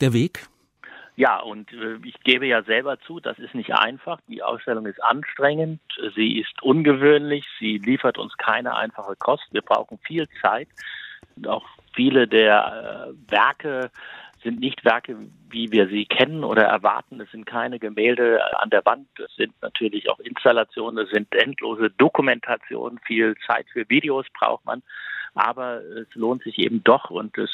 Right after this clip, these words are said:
Speaker 2: sind tolle Erfahrungen zu machen und die sollte man eben auch persönlich wirklich machen in Kassel.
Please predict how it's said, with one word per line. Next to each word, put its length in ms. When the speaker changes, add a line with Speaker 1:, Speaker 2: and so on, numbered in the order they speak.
Speaker 2:
sind 260
tolle 240
Erfahrungen 840
zu 80
machen 440
und 420
die 260
sollte 300
man 180
eben 420
auch 260
persönlich 800
wirklich 380
machen 360
in 260
Kassel. 400